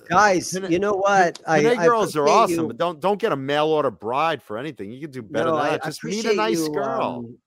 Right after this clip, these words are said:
Speaker 1: it, having a little interest in, in my relationship that I have with my girlfriend, and the,
Speaker 2: <clears throat>
Speaker 1: but the,
Speaker 2: Yes.
Speaker 1: the person with the real problem, and we all know it's Neanderthal. That man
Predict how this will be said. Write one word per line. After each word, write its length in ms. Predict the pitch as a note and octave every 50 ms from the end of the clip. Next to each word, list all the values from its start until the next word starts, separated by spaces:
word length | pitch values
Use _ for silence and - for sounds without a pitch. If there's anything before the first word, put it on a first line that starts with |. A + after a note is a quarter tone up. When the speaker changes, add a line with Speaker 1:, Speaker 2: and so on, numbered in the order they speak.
| _ _ _ _ _ _ _ _ _ _ -
Speaker 1:
it, 140 | F3+ F3+ E3+ - _ - D3+
having 360 | C#3 E3 E3+ D#3+ F3 D#3+ D3+
a 60 | D3 C#3+
little 300 | D3 D#3+ D#3+ D3+ D3 C#3+
interest 500 | D3+ D#3+ D#3+ D#3+ - E3+ D3+ - - -
in, 280 | D#3+ C#3+ C#3 C3+ C3+
in 240 | - - C3+ C3+ C3+
my 120 | C3 B2
relationship 800 | B2+ A#2+ B2+ C#3 D3+ E3 F3 D#3+ - - E3+ D#3+ - - F3 E3+ -
that 140 | E3+ D#3 D3+
I 140 | C#3+ D3+
have 260 | D3 D#3 D3+ D3+ D3 D3
with 180 | D3+ - - D3+
my 120 | D3 C#3
girlfriend, 540 | B2 - C#3 C#3+ D3 C3+ - D#3 D3 D3 C#3+
and 160 | C#3+ C3+ C#3
the, 240 | C#3 D3+ C3+ B2+ - _ _ _
Speaker 2:
<clears throat> 160 | _ _ -
Speaker 1:
but 180 | E3 E3+ E3
the, 160 | - F3 C3 - -
Speaker 2:
Yes. 180 | D#2+ D2 _
Speaker 1:
the 180 | - D#3 - - _ _ _ _ _ _ _ -
person 400 | - A#3+ A3+ A3+ - B3+ A#3+ G#3+
with 180 | G#3 G3+ G#3
the 100 | G#3+ G3
real 280 | E3+ E3 F3+ F3+ F3+ F3+
problem, 640 | - - - F#3 F3+ F3+ F3+ F3+ E3+ D#3+ D3 C#3 C#3+
and 160 | C#3 C#3 C#3
we 140 | D#3 F3 F3+
all 180 | E3+ F3 E3
know 360 | D#3+ E3+ F3 F3 E3 D3+ C#3
it's 220 | C3+ C#3 C3+ - -
Neanderthal. 840 | F3+ E3 D#3 D3+ C#3 C#3 C#3 C3 C3 - - G#2+ G#2 F#2+ F2 - _ _ _ _ _ _ _ _ _
That 300 | - D3 F#3 G3 F#3 F#3
man 380 | F#3 F3 F3 F3 F3 E3+ E3+ E3+